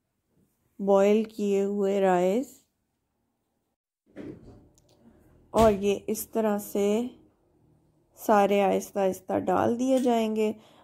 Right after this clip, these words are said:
और इसके बाद मैं इसको अच्छी तरह से अब मिक्स कर रही हूँ, करूँगी। <laughs> और ये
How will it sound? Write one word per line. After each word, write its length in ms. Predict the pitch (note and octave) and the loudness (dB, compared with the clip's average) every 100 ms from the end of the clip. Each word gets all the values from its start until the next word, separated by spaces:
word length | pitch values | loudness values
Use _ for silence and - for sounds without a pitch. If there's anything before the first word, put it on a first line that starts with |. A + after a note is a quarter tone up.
| - | -2
और 160 | A3 A#3 | 2 2
इसके 260 | A3+ C4 | 0 -4
बाद 320 | A#3 A#3 G#3+ | 2 2 2
मैं 160 | A3+ A#3 | 0 -2
इसको 240 | A#3+ - | -6 -4
अच्छी 320 | A3 A3 - A3+ | -2 -2 -4 -2
तरह 240 | A3 G#3 | 0 -2
से 280 | G#3 G3+ G3 | -2 -2 0
अब 180 | - G#3 | -2 -2
मिक्स 360 | F#3 F#3+ - | -2 -4 -6
कर 240 | - B3 A#3+ | 0 2 2
रही 120 | B3 | 2
हूँ, 200 | C4 C#4+ - _ _ | 0 -4 -8 _ _
करूँगी। 680 | A#3 G#3+ A3 G#3+ G3 G3+ F#3+ - _ - | -2 0 0 -2 -2 -4 -4 -10 _ -12
<laughs> 120 | G#3+ - _ _ _ _ _ _ _ _ _ _ _ _ _ _ _ | -10 -12 _ _ _ _ _ _ _ _ _ _ _ _ _ _ _
और 420 | G#3+ G#3 G#3 G#3 | -6 -2 -2 -2
ये 760 | A3+ G3 G3+ F#3+ F#3+ G3 G#3+ | -4 -4 0 0 2 0 -2